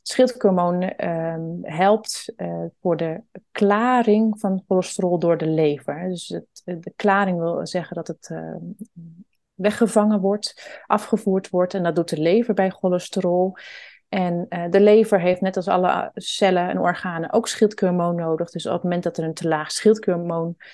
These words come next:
is, dan stijgt inderdaad het cholesterol door verminderde oms-, eh, klaring door de lever.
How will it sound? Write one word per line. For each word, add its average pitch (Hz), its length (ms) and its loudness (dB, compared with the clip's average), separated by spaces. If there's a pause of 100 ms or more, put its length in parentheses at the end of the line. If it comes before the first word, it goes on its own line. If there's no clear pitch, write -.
(220)
is, 180 260 -2
dan 175 240 -4 (160)
stijgt 208 420 0
inderdaad 175 480 -2
het 190 120 -6
cholesterol 165 840 -2
door 170 220 -4
verminderde 170 440 -6
oms-, 170 340 -6
eh, 180 180 -4
klaring 160 460 -2
door 151 160 -4
de 156 80 -4
lever. 147 560 -6